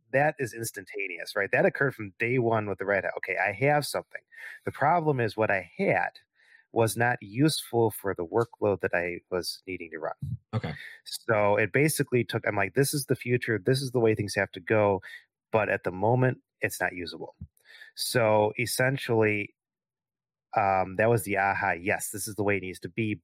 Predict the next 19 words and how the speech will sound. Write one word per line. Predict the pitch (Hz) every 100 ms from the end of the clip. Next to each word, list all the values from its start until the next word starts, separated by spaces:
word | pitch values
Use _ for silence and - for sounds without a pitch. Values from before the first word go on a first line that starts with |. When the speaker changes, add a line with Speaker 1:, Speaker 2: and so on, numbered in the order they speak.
| _
Speaker 1:
but | 113 107
it's | 113 107
going | - 117 95
to | 90
take | - 92 82 92
years | 98 101 101 92
to | -
basically | 80 90 87 - - 85
migrate | 87 87 87 85
everything | 82 80 - 90
over | 123 123 107 107 107 104 - - - -
to | - 101 92 85 80
write | 120 160
software. | - 92 85 92 90
So | 110
I | 117
was | 147
actually | 120 - 92
involved, | 82 87 98 95 87